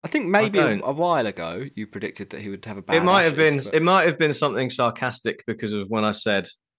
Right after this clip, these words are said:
Speaker 2: that he was a forgettable cricketer and then immediately scored a hundred.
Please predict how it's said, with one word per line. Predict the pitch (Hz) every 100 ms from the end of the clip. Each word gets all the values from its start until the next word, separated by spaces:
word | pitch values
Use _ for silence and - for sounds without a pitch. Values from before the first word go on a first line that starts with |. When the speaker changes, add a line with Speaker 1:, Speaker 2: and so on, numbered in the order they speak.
| _
Speaker 2:
that | 110 101 95 -
he | 107
was | 101 95 92 - - _
a | 113
forgettable | - 117 104 98 101
cricketer | 113 104 -
and | 95
then | 92
immediately | 95 98 95 92
scored | 95 - 101
a |
hundred. | 98 107 104 127